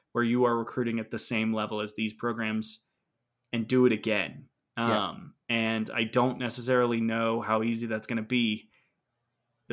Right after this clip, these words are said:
Speaker 1: with spec-, especially with the way recruiting is right now. So, um, it's not gonna be this magical elixir that makes us not have only six teams that are really the national championship contenders, 'cause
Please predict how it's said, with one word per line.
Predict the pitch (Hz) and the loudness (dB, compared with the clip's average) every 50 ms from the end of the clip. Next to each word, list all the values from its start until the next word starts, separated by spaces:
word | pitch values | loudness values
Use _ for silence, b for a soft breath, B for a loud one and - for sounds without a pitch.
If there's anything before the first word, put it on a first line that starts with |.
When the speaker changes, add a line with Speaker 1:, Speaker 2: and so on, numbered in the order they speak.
| 113 | -10
Speaker 1:
with | 120 113 123 - - - | -8 -6 -8 -8 -6 -6
spec-, | - - - - - - 123 117 - - 131 120 - - _ _ - | -4 -4 -4 -6 -6 -4 -4 -4 -2 -2 -2 -4 -4 -6 _ _ -12
especially | 113 - - - 139 127 - - 139 | -10 -6 -2 2 2 2 2 4 4
with | 127 123 127 | 4 4 2
the | 135 | 2
way | 120 117 117 120 | 0 2 2 2
recruiting | 117 117 113 - - 123 117 113 113 113 | 2 0 -2 -2 -2 -2 0 0 0 0
is | 110 107 107 110 | -2 -4 -4 -6
right | - 98 98 98 95 | -6 -8 -8 -8 -10
now. | - 85 - - - | -12 -14 -16 -16 -14
So, | - - - 127 117 117 110 107 104 - b b b b b b b b | -10 -6 -2 0 2 4 4 2 0 -2 b b b b b b b b
um, | - 117 120 117 107 101 101 - - | 0 2 2 2 2 0 -2 -4 -6
it's | 131 127 - 151 | -6 -4 0 2
not | 156 151 147 147 | 4 4 4 4
gonna | 147 143 143 | 2 0 2
be | 135 139 | 2 2
this | 135 127 131 127 131 - - _ _ _ _ - - - | 2 2 2 0 -2 -6 -12 _ _ _ _ -20 -10 -2
magical | 117 120 127 127 120 117 - 135 127 127 123 113 98 - - | 2 2 2 2 2 0 0 2 2 2 2 0 -2 -6 -4
elixir | 120 113 113 117 117 - - 120 113 | -2 0 0 0 0 0 0 0 2
that | 107 113 110 - - - - - | 2 0 -2 -4 -12 -20 -18 -10
makes | 123 120 110 113 110 113 - - - - - - - _ _ _ _ _ - 120 | -4 0 0 0 0 0 -2 -6 -8 -8 -10 -12 -18 _ _ _ _ _ -6 -6
us | 117 - - | -4 -2 -2
not | 117 107 107 110 107 - | 0 0 0 0 0 0
have | 113 113 113 110 107 - - - | 0 2 2 0 0 -2 -8 -6
only | 131 123 120 117 117 | -2 0 2 2 0
six | 113 - - - 120 - - - | 0 -2 -2 -4 -4 -4 -4 -6
teams | - - 120 117 117 117 113 - | -2 0 0 2 2 0 0 -2
that | 120 113 | -2 -2
are | 113 | -2
really | 113 117 113 110 117 113 | -2 -2 0 0 -2 -2
the | 110 120 117 113 110 107 - _ _ _ _ _ _ _ - | -2 -4 -4 -4 -6 -8 -10 _ _ _ _ _ _ _ -6
national | 123 117 117 110 - - 117 | -2 -2 -2 -2 -2 -4 -4
championship | - - 120 110 - 107 - 110 - | -2 0 -2 -2 -2 -6 -8 -8 -6
contenders, | - 120 107 117 110 107 110 107 - | -6 -4 -4 -2 -4 -4 -6 -8 -10
'cause | - 107 98 - - | -12 -12 -14 -14 -14